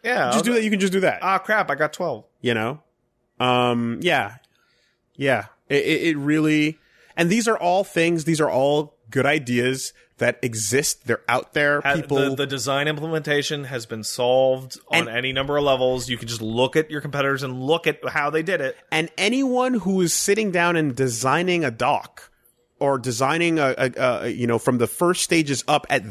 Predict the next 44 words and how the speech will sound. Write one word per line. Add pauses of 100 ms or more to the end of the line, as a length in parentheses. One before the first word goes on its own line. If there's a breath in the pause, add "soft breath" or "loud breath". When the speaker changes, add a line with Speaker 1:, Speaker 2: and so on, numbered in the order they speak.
Speaker 2:
this
point
in
time (1200 loud breath)
probably
is
a
fan,
or
at
the
very
least
has
a
bunch
of
references
to
games
that
have
done
this
before. (460 loud breath)
And
it
just
doesn't,
it
just
comes
Speaker 1:
Like,
Speaker 2:
down, (140)
it
comes
down
to,
like,
why
would
you
not
include